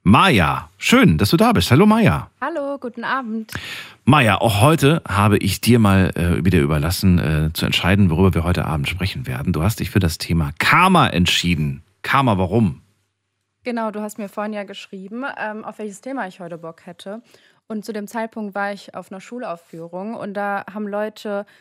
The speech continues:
Speaker 2: auf der Bühne gesungen, getanzt und hinter uns, äh, saßen andere Leute,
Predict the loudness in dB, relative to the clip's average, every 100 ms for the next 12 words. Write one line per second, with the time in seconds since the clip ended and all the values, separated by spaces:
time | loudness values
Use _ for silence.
0 | _ -14 -14 -12 -10 -10 -10 -8 -4 -2
1 | 0 -2 -2 -2 0 -2 -4 -4 -2 -2
2 | -4 -4 -2 -2 -4 -4 -4 -6 -8 -4
3 | -4 -2 -4 -4 -8 -8 -6 -6 -6 -6
4 | -6 -6 -6 -4 -6 -10